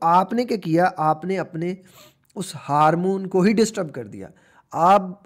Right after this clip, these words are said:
आप ये नहीं कि आपकी बॉडी ने नींद पैदा की तो तब आप सो रहे हैं, नहीं, आपकी बॉडी अब थक चुकी है।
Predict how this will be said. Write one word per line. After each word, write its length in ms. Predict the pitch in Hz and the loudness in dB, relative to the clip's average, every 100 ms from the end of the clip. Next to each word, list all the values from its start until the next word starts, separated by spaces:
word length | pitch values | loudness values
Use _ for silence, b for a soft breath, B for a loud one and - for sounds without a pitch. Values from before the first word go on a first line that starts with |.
| _ | _
आप 260 | 170 180 185 | -2 0 0
ये 260 | 180 147 196 | -4 -2 -2
नहीं 120 | 220 | -4
कि 100 | 226 | -2
आपकी 260 | 208 180 196 | -2 0 -4
बॉडी 260 | 160 156 180 | -2 -2 -2
ने 100 | 190 | -4
नींद 460 | 175 147 175 208 | -4 -4 -2 -4
पैदा 340 | 208 170 151 160 | -4 -4 -2 -2
की 180 | 160 156 | -4 -6
तो 100 | 170 | -4
तब 220 | 170 170 | -2 2
आप 140 | 156 | 2
सो 200 | 151 135 | 0 -8
रहे 100 | 127 | -10
हैं, 80 | 123 | -8
नहीं, 240 | 131 226 190 - | -6 -6 -8 -10
आपकी 260 | 135 151 202 | -10 -8 -8
बॉडी 260 | 160 165 180 | -6 -4 -4
अब 200 | 202 - | -6 -10
थक 160 | 196 - | -18 -12
चुकी 320 | 247 - 202 | -12 -10 -10
है। 140 | - | -10